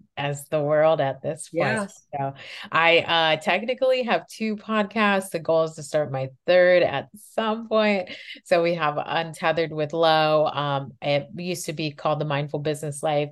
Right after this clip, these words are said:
Speaker 1: but it's kind of more the business aspect around business leadership, mindfulness. And then The Art of Zen is supposed to be these deep spiritual convos like we're having today.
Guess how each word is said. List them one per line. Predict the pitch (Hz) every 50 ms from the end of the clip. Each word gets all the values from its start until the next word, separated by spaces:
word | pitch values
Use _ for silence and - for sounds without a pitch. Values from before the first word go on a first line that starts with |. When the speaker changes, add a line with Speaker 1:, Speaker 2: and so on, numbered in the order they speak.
| -
Speaker 1:
but | - 147 135 131 -
it's | - 156 147 -
kind | - 175 165 175
of | 175 165 175
more | 170 160 156 156 156
the | 151 151
business | 147 143 160 151 147 147 160 147 143 147
aspect | 147 147 151 143 - - - - 147 139 135 139 139 - - -
around | 147 143 147 143 139 139 143 139
business | 160 156 147 151 147 143 - -
leadership, | 151 147 143 139 143 139 143 - 147 135 131 131 - -
mindfulness. | 139 143 139 135 139 139 143 - 151 143 139 135 135 131 139 143 - - - - - - - - - -
And | 156 160 156 156
then | 151 147 147 143 143 143 143 143 147 143 - _ _ _ _ _ _ _ - _ _ -
The | 202 214 196 -
Art | - 175 185 185
of | 190 185 185
Zen | 160 175 160 160 160 165
is | 160 156 -
supposed | - 175 160 151
to | - 170
be | 160
these | 151 156 156 151 143
deep | - 156 151 -
spiritual | - - 160 160 160 151 - 156 156
convos | 151 - 156 151 151 147 156 156 151 151 147
like | 151 147 143 -
we're | 151
having | 143 - 151 143 143 147 147 147 143
today. | - - 156 151 143 - 147 143 147 147 143 143 143 139